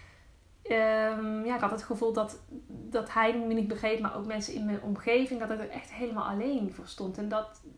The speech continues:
dat was vervelend, maar dat aan de andere kant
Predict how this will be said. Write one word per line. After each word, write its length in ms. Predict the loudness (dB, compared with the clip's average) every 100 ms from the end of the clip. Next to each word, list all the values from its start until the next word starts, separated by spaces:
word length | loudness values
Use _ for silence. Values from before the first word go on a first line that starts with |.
| -20 -20 -20 -20 -10
dat 240 | -6 -4
was 200 | -4 -4
vervelend, 680 | -4 -8 0 6 8 6 4
maar 280 | 2 0 0 -8 -20 -20 -20 -20 -20 -14
dat 440 | -6 4 4 4 0
aan 160 | -2 0
de 100 | 4
andere 340 | 6 6 2
kant 580 | 0 0 4 2 0